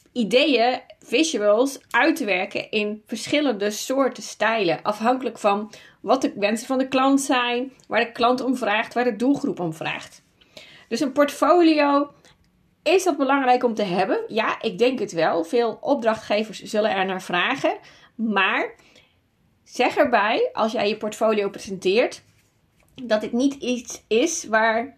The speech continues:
ze super aan vast moeten houden. Dat jij nog veel meer in je mars hebt. Dat jij je kunt aanpassen aan de stijl die gevraagd wordt door de opdrachtgever.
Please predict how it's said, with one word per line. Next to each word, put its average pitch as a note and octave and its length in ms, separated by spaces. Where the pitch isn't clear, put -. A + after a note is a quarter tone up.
ze G#3+ 420
super C#4 600
aan G#3+ 200
vast A#3+ 220
moeten G3 220
houden. G#3 280
Dat B3 140
jij A3+ 260
nog A#3 320
veel C#4 400
meer C4 380
in G#3 100
je F#3+ 100
mars F#3 340
hebt. E3+ 240
Dat G#3+ 160
jij G#3+ 300
je A3 220
kunt A3+ 440
aanpassen C#4 800
aan G3+ 180
de G3 60
stijl G#3 540
die A3 220
gevraagd A3+ 600
wordt A3 340
door G3 400
de F#3 140
opdrachtgever. - 760